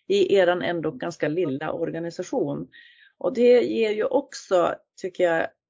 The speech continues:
liksom inspiration till att alla kan ju göra någonting oavsett var man befinner sig. Conny är på sin, på sitt håll och du är på ditt.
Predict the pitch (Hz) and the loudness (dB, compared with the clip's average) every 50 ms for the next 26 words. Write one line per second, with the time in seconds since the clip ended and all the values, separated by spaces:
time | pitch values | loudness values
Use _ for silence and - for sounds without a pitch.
0 | _ _ _ - - 190 175 - 175 170 165 170 175 - _ - 180 190 185 - | _ _ _ -10 -10 -8 -6 -6 -6 -4 -4 -6 -8 -8 _ -8 -6 -6 -6 -6
1 | - 190 190 185 - - - 240 247 247 247 226 190 - - 185 175 165 165 175 | -4 -2 -2 -2 -2 -2 0 2 2 2 2 0 -2 -2 0 2 2 4 2 2
2 | 175 - - - 220 202 185 185 208 247 254 247 - 208 190 190 196 196 196 185 | 0 -2 -4 -2 -2 0 0 0 0 -2 -2 -4 -4 -6 -4 -4 -6 -6 -6 -6
3 | 180 208 202 175 165 170 190 190 175 175 175 175 175 165 - 262 240 165 143 160 | -4 -2 -2 -2 -2 -2 -2 -4 -4 -6 -6 -8 -10 -4 0 0 0 0 0 -4
4 | 170 - - - - 202 180 170 170 170 - - 202 202 - - 180 180 180 180 | -4 -4 -4 -4 -2 0 2 2 0 0 -4 -8 -8 -8 -8 -6 -2 0 0 0
5 | 180 185 175 175 170 175 170 - 202 214 208 196 160 - - 156 156 160 156 - | 0 -2 -4 -4 -6 -6 -4 -4 -4 -4 -4 -6 -6 -2 -2 0 0 0 -2 -2
6 | 196 202 226 233 233 233 226 226 208 196 - - 220 240 247 220 - - - 214 | -2 -2 0 0 0 -2 -2 -4 -6 -6 -4 0 0 0 0 0 -2 -8 -12 -4
7 | - 254 262 262 - - - 131 131 120 - 175 165 196 226 226 226 - 190 196 | 0 2 2 2 0 0 0 2 2 2 -2 -4 -4 -4 -4 -4 -4 -4 -2 -2
8 | 247 269 - _ - - | -2 -2 -4 _ -20 -20